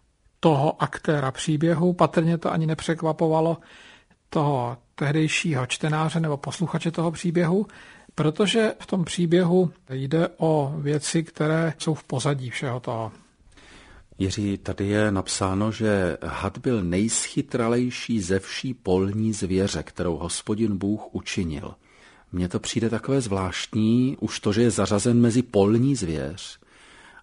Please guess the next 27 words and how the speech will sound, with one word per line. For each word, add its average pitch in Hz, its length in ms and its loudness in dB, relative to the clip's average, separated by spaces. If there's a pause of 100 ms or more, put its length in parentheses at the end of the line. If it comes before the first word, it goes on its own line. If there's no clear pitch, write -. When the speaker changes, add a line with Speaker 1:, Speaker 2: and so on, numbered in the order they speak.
Speaker 2:
a 85 60 -4
že 98 120 -2
je 117 80 4
nejschytralejší. 87 1160 -4 (1120)
Speaker 1:
Tam 160 180 2
je 196 80 4
doslova 190 340 0
napsáno 185 460 0
živočich 175 580 -2
pole, 175 320 0
že 175 100 0
jo, 170 80 4
kterého 170 420 0
Bůh 180 240 -2
učinil. 185 600 2 (540)
Pole 175 240 6
má 180 380 4
ve 143 120 0
Starém 175 340 2
zákoně 165 460 2
poněkud 165 440 -2
problematické 156 760 0
konotace. 156 720 -4 (640)
Tam 143 200 0
se 151 180 -2
to 151 420 0
v - 360 -18